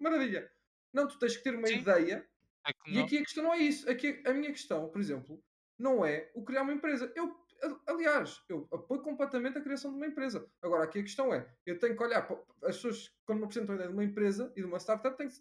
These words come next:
Speaker 1: têm que olhar para aquilo e dizer assim: então, do ponto de vista do mercado, isto é inovador, ok, É inovador, quer dizer que então se calhar vale a pena investir, porque vamos estar a introduzir uma coisa nova no mercado. Vais ser o primeiro no mercado, vais ser um dos poucos no mercado.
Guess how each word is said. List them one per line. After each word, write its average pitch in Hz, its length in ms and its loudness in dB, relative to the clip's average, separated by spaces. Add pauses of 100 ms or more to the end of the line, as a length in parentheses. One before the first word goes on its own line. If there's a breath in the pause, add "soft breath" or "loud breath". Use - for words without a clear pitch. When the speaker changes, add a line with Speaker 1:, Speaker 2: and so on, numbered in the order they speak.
Speaker 1:
têm 269 120 -4
que 285 80 2
olhar 269 140 2
para 277 100 -2
aquilo 294 200 -4 (180)
e 254 40 -10
dizer 285 140 -2
assim: 247 200 -4
então, 208 180 -6 (300 soft breath)
do 214 100 -2
ponto 285 160 0
de 254 80 -4
vista 226 120 -8
do 254 80 -2
mercado, 233 320 2
isto - 140 -6
é 196 60 2
inovador, 220 440 0 (180)
ok, 311 220 0 (360)
É 147 80 -2
inovador, 202 340 -2
quer 226 100 2
dizer 214 140 -2
que 247 80 -4
então 240 140 -6
se 247 60 -14
calhar 185 180 0
vale 190 120 0
a 202 40 -2
pena 220 180 -4
investir, 262 480 0 (200)
porque 269 160 -4
vamos 285 140 0
estar 302 100 0
a 302 60 0
introduzir 285 220 0
uma 302 100 -2
coisa 285 160 -2
nova 285 180 0
no 294 60 0
mercado. 302 300 0
Vais 190 120 0
ser 226 80 -4
o - 20 -6
primeiro 233 240 -4
no 247 60 -6
mercado, 294 180 2
vais 196 140 0
ser 226 100 -6
um 233 60 -6
dos 226 120 -8
poucos 254 220 -8
no 262 80 -4
mercado. 262 380 -2